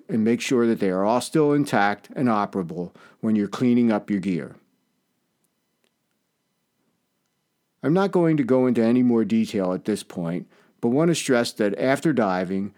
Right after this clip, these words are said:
when you're cleaning up your B C, is a good time to make sure that it's ready for when you're going to go diving next.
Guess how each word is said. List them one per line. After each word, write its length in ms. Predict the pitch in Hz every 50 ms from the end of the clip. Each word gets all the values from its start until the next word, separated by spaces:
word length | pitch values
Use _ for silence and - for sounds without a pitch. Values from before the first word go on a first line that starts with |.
| _ _ _
when 140 | - 113 113
you're 120 | 107 98
cleaning 400 | - - 135 139 143 151 151 147
up 160 | 139 135 139 143
your 100 | 139 117
B 220 | 101 123 120 120
C, 340 | 113 - 113 107 98 98 98
is 140 | 92 85 107
a 20 |
good 240 | 87 104 110 107 104
time 320 | - 113 101 98 104 104
to 80 | 95 101
make 220 | 110 107 104 -
sure 240 | - - 113 104 101
that 160 | 98 104 98
it's 160 | 110 101 87
ready 280 | 95 92 90 95 95 98
for 200 | 92 - - 117
when 240 | 104 104 101 104 104
you're 160 | 107 110 113
going 260 | 101 110 104 101 107
to 80 | 110 117
go 160 | 113 123 120
diving 480 | 110 120 113 123 131 123 98 90 87 78
next. 400 | - - - - - - -